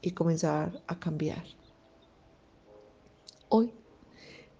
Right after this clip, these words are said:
también me libero del deseo de estorbar en la evolución o las actividades de otros. Comprendo que todos necesitamos verificar ciertas experiencias para aprender.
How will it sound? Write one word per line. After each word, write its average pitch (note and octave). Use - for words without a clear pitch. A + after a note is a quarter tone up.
también G#3
me A3+
libero G#3+
del G#3+
deseo G3
de G3
estorbar F#3+
en G3
la F3+
evolución E3+
o F#3+
las F#3+
actividades F3+
de F#3
otros. -
Comprendo F#3
que G#3
todos G3
necesitamos F#3
verificar F3+
ciertas A3
experiencias F#3+
para D#3
aprender. D#3+